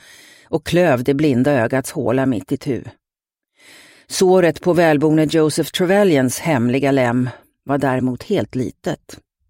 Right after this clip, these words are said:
nästan omärkligt. "Icke så djupt som en brunn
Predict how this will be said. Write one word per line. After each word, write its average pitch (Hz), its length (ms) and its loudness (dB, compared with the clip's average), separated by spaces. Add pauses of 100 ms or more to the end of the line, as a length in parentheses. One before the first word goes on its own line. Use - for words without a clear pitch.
(240)
nästan 120 280 -4
omärkligt. 113 680 -8 (1400)
"Icke - 360 -2
så 202 140 -4
djupt 175 360 -4
som 160 160 -2
en 151 120 0
brunn 131 540 -4